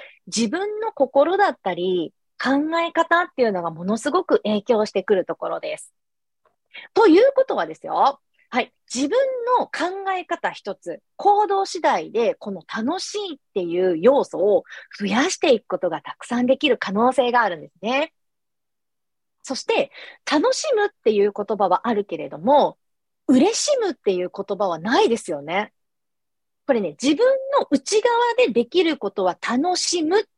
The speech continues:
ていうことができるんですよ。でも、他者からの評価じゃないと得られないこの嬉しいは嬉しむことができません。なので、楽しむっ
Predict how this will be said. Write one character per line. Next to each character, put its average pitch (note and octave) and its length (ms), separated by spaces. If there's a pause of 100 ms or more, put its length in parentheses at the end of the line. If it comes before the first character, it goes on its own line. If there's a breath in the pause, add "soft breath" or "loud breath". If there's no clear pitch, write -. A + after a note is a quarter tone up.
(240)
て A3+ 80
い A3+ 40
う G#3 60
こ G3+ 120
と G#3 80
が F3 100
で E3 100
き F#3+ 120
る D3+ 120
ん D3 40
で C#3+ 100
す F3 100
よ。 C#3 140 (1080)
で F4 60
も、 C4+ 100 (220 loud breath)
他 D5 160
者 D5 160
か D#4+ 140
ら B3+ 100
の A3 120
評 D#4+ 300
価 F3 140
じ F3+ 80
ゃ F3+ 60
な A#3 160
い F#3 100
と E4 420
得 B3 120
ら E4 120
れ E4+ 140
な A3+ 140
い F#3+ 100
こ F#3+ 140
の F3+ 160
嬉 F4 280
し F#4 260
い - 20
は F#3+ 320
嬉 C4+ 320
し G#4 180
む B3 100
こ - 140
と D#3+ 140
が - 100
で - 120
き - 180
ま A#3 140
せ A#3+ 200
ん。 F3 100 (1200)
な G#4 240
の D4 180
で、 C4+ 340 (360 soft breath)
楽 E4+ 260
し - 220
む G#4+ 160
っ - 40